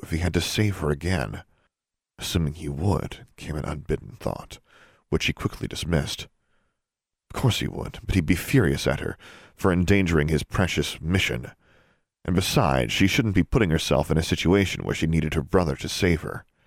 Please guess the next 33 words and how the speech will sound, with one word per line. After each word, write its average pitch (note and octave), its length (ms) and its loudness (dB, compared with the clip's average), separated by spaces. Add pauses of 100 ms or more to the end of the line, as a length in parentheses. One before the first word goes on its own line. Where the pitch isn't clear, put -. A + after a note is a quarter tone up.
(1800)
She - 160 2
felt B2+ 180 4
her A2 100 6
way F#2+ 160 6
to E2 100 -6
the E2+ 180 4
end E2+ 120 2
of D#2+ 80 -2
the - 80 -4
corridor - 580 -2
and C#2+ 120 -4
stood - 280 0
there A#1+ 140 -2
in C2+ 120 -4
pitch - 260 -2
blackness, - 580 -2 (540)
with D#2+ 100 2
her E2+ 100 6
hand F2+ 420 4
gripping E2+ 320 2
the D2 80 0
corner D2+ 360 2
of C#2+ 80 -4
the E2 100 -2
inner D2+ 240 2
wall. D2 520 2 (960)
Continuing G#2 440 4
onward G2 440 2
without E2 240 2
light F2+ 300 4
would D#2+ 140 -4
be E2 120 0
pointless. - 640 -6